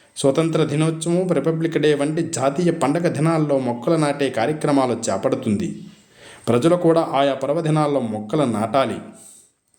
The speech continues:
ప్రభుత్వాలు సహకరించి, సహకారాన్ని అందించాలి. అప్పుడే అమూల్యమైన అటవీ సంపద సద్వినియోగం అవుతుంది. రానున్న కాలంలో ఆస్తులతో పాటు మనం కూడా ఆచారాలతో పాటు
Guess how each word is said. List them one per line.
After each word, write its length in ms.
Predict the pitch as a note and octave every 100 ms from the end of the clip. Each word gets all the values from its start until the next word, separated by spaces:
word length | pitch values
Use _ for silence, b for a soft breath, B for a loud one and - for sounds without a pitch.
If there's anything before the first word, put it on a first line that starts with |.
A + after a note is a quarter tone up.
| b b b _
ప్రభుత్వాలు 760 | B2 C3 D#3 D#3 D3+ C#3+ B2+ -
సహకరించి, 1000 | - C3+ C#3+ D#3+ D#3 D#3 E3 - A2 G#2
సహకారాన్ని 640 | - A#2 C#3 C3+ D3 C3+
అందించాలి. 640 | G#2 A2+ D3 D#3+ C3 A2 F2 - B B B -
అప్పుడే 380 | G#2+ C#3 C3 B2
అమూల్యమైన 520 | A#2+ C#3+ C#3+ C#3 C#3
అటవీ 300 | B2 D#3+ E3
సంపద 440 | D#3+ E3 G3 F3+ G#2+ B -
సద్వినియోగం 680 | C3+ C3 C#3 D3 C#3 A#2 A#2+
అవుతుంది. 460 | C3 C#3+ A#2+ G2 G#2
రానున్న 360 | G#2 C#3+ D#3
కాలంలో 680 | D3 D3 E3 F3+ F#3 A2 - B B B _
ఆస్తులతో 560 | A#2+ D3+ D#3 E3 D#3+ D3+
పాటు 440 | D3 E3+ F#3 B2 - - -
మనం 400 | A#2+ C#3+ C#3 C3
కూడా 420 | C#3+ D#3 A#2 -
ఆచారాలతో 720 | A2 C3+ E3 D3+ D3 C#3+ C#3 C#3+
పాటు 460 | D#3 D#3+ C#3 -